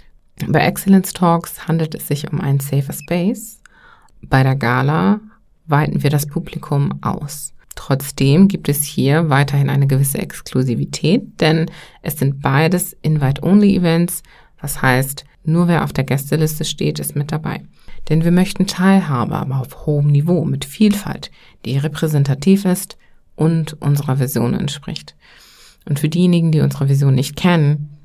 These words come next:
sie lautet wie folgt. Wir erweitern und beeinflussen das Narrativ der schwarzafrikanischen Diaspora im deutschsprachigen Raum. Wir sehen eine vereinte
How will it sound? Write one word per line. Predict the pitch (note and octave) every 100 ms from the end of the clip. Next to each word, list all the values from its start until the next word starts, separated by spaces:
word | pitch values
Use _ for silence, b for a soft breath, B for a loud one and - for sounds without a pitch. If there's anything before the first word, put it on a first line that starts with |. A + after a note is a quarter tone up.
| -
sie | - -
lautet | D3+ C3+ C#3 D#3+ D#3 -
wie | E3+
folgt. | - D3 D3 - - _ _ _ _ _ _ _ C#3
Wir | D#3 C3+
erweitern | C#3+ C#3+ D#3+ F3+ G3+ F#3+
und | - F#3+ G3
beeinflussen | F3 C#3+ D#3 C#3+ C#3 C#3+
das | C#3+ C3+
Narrativ | C#3 C3+ C3+ - F3
der | -
schwarzafrikanischen | C#3 C3+ C#3 C3+ - D3 - C3+ C3+ -
Diaspora | C3+ C3+ C#3 - D3 D3+ D3
im | C3
deutschsprachigen | C#3 - - B2 - C3+
Raum. | C#3 F3 - - B B B B B B B -
Wir | D3+
sehen | D3 E3+ G3 G#3 G3+
eine | - D3
vereinte | D3 - E3 F#3+ - D#3